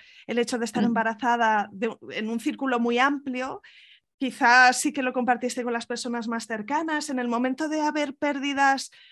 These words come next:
Speaker 1: ¿quién te ayudó a ti o qué te ayudó a ti? ¿Tuviste ese momento de lucidez
Speaker 2: Mm.
Speaker 1: de ir directamente a encontrar a la terapeuta que te ayudara? Cuéntanos las cosas que,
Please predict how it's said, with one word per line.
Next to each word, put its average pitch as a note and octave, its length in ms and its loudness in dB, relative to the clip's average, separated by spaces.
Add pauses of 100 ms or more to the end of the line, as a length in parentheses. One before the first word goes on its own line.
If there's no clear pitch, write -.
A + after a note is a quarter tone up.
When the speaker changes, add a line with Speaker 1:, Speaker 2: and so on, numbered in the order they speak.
(320)
Speaker 1:
¿quién C#4+ 220 0
te F4 100 2
ayudó D4 400 2
a C#4 160 4
ti C#4 400 -2
o B3+ 160 0
qué C#4 140 -6
te C#4 160 -4
ayudó B3+ 360 0
a A#3 140 2
ti? A3 120 -6 (360)
¿Tuviste C4+ 680 0
ese C#4 440 0
momento C#4 380 0
de C4 100 0
lucidez C4 480 4
Speaker 2:
Mm. - 20 2
Speaker 1:
de A3 80 0
ir B3+ 140 -8
directamente B3 580 -6
a B3 40 -8
encontrar A#3 840 -4
a A3+ 80 -2
la A3 140 -4
terapeuta A#3 580 -2
que A3+ 120 -10
te A3 100 -10
ayudara? C#4+ 680 -4 (160)
Cuéntanos C#4+ 460 -2
las C#4 220 -6
cosas C4 340 -6
que, A#3+ 380 -4